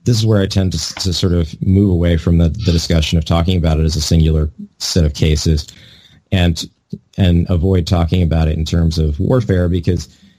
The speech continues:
if you go to, to the political science literature, and, and I know, um, Dan Nixon and, and Stacey Goddard have done a lot of work on, uh, sort of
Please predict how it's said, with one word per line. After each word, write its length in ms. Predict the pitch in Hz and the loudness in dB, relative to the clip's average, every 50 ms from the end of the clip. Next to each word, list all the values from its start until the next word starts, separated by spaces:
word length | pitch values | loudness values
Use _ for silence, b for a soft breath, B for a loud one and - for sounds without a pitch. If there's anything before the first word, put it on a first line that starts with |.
| b b b | b b b
if 180 | - 110 110 - | -2 0 0 2
you 100 | 120 120 | 2 0
go 220 | 107 135 135 131 | 2 2 0 0
to, 460 | 131 - - 131 117 104 98 95 85 101 | 0 -2 -2 0 0 0 0 0 -2 -6
to 300 | - - - 107 98 90 85 82 85 - - - | -8 -6 -2 0 2 2 2 0 -2 -4 -6 -2
the 120 | - 87 82 | 0 0 0
political 440 | - - 92 87 85 82 - 82 80 | 0 -2 -2 -2 -2 -2 -2 -2 -2
science 420 | - 90 85 82 82 82 80 - | -2 0 2 2 2 2 0 0
literature, 420 | 85 80 80 78 - 82 82 78 | 0 0 0 -2 0 0 0 0
and, 200 | 78 80 76 - | 2 0 0 0
and 120 | - 87 82 | 0 2 2
I 60 | 85 | 4
know, 340 | 87 87 87 87 85 82 - | 4 4 4 4 2 2 2
um, 400 | 85 82 80 80 78 73 71 73 - _ _ _ _ _ _ _ _ _ _ _ _ - 80 82 87 85 76 | 2 2 2 2 2 0 -2 -4 -8 _ _ _ _ _ _ _ _ _ _ _ _ -20 -10 -4 -2 -2 0
Dan 220 | 78 104 101 98 95 | 2 2 4 4 4
Nixon 440 | 90 85 82 - - 87 82 82 80 | 4 4 2 2 2 4 4 6 6
and, 280 | 78 76 78 - - | 4 4 2 0 0
and 200 | 90 85 80 78 | 0 2 2 2
Stacey 300 | - - 85 80 - 85 | 2 2 0 0 2 2
Goddard 380 | 80 82 80 78 78 82 78 80 | 2 2 2 2 2 0 0 -2
have 140 | 80 76 78 | -2 -2 -2
done 160 | 80 76 71 | -2 0 0
a 60 | 76 | 0
lot 180 | 78 80 78 73 | 0 0 0 0
of 120 | 73 73 | 0 0
work 280 | - 80 80 76 73 - - - | 0 0 0 -2 -2 -4 -8 -4
on, 460 | - 80 78 78 76 76 78 76 76 - - | -2 0 0 2 2 2 2 0 0 -2 -2
uh, 160 | 82 78 - | -2 -2 -2
sort 240 | - - - 78 73 | -2 -2 -2 0 0
of 100 | 73 | -2